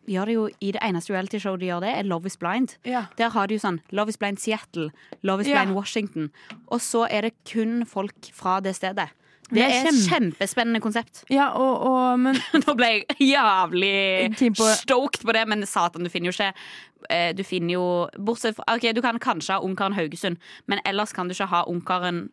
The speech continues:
Speaker 1: eh, noen andre steder i Norge.
Speaker 2: Jeg synes det er, eh, alt for lite, mm, realistisk, og det ødelegger litt kjærlighetshistorien, eh, til Sara og Amadou for meg.
Speaker 1: De, eh,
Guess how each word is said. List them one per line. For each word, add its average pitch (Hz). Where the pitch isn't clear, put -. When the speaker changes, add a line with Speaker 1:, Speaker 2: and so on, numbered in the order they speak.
Speaker 1:
eh, -
noen 175
andre 156
steder 151
i 151
Norge. 156
Speaker 2:
Jeg 262
synes 285
det -
er, 240
eh, 233
alt 269
for 262
lite, 202
mm, 196
realistisk, -
og 220
det 247
ødelegger 170
litt 170
kjærlighetshistorien, 151
eh, 165
til 190
Sara 151
og 160
Amadou 151
for -
meg. -
Speaker 1:
De, 214
eh, 190